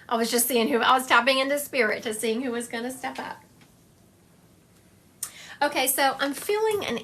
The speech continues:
aunt energy. And when I tapped into her, I was hearing, like, an Aunt Kay, Aunt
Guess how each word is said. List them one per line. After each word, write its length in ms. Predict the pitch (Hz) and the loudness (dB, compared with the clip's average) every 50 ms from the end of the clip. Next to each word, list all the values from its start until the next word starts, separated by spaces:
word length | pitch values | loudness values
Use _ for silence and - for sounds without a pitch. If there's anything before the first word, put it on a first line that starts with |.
| - - | -6 -4
aunt 360 | 226 220 220 220 214 - - - | -2 0 0 0 -2 -4 -10 -8
energy. 540 | 214 202 196 196 202 190 190 185 160 151 - - - - - - | -6 -4 -2 -2 0 0 0 0 -2 -8 -10 -10 -8 -8 -6 0
And 120 | 254 247 254 | 0 2 4
when 100 | 294 359 | 4 4
I 100 | 427 427 | 2 0
tapped 340 | 415 - 330 240 - - - | 0 0 0 -2 -2 -2 0
into 240 | 220 226 214 226 214 | 0 2 2 2 -2
her, 240 | 214 214 190 185 - | 0 0 0 0 0
I 180 | - 220 233 233 | 0 -2 -2 -2
was 220 | 233 240 240 240 | 0 0 2 2
hearing, 340 | - - - 320 302 302 294 | 0 -4 -4 -6 -6 -4 -4
like, 220 | 269 240 226 226 233 | -6 -6 -6 -6 -6
an 140 | 208 202 - - _ _ _ - | -10 -10 -10 -14 _ _ _ -8
Aunt 360 | 233 226 226 226 - - - - - - | -6 -4 -2 -4 -4 -6 -10 -16 -16 -20
Kay, 640 | - - - - 226 220 214 202 196 196 190 196 190 - - - - - _ - | -20 -18 -10 -6 -6 -4 -4 -4 -4 -4 -6 -8 -10 -14 -20 -20 -20 -20 _ -6
Aunt 320 | 233 220 214 208 - - | -4 -2 -2 -4 -6 -10